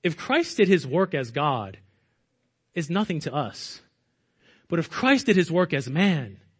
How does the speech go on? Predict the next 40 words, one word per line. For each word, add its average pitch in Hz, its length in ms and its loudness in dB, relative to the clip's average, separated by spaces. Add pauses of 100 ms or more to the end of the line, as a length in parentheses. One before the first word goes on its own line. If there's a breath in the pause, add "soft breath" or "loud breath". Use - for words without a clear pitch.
(420)
it's - 180 -20
everything 131 680 -2 (680)
for 123 200 -6
us. - 400 -16 (1300)
The 151 80 -2
Holy 185 220 4
Spirit 180 380 0
sanctified 170 560 0
the 160 60 -4
human 160 280 -2
nature 185 400 2
of 156 80 0
Jesus 160 300 -2
Christ, 170 320 0
thereby 170 300 2
equipping 190 420 0
him 170 260 -2 (500 soft breath)
as 165 160 2
the 156 100 -2
Son 190 220 0
of 165 140 0
God 165 300 4
to 185 80 -2
be 175 140 0
the 156 100 -2
Savior 151 880 -4
of 143 120 -4
men. 143 280 -4
You 151 80 -6
see, 208 140 -2
saints, 165 360 -4 (500 loud breath)
and 151 120 -6
this 175 100 2
is 165 100 -4
remarkable, 147 500 -4
in 180 180 -6
the 165 80 -2
womb 196 340 0
of 151 140 0
Mary, 135 400 -4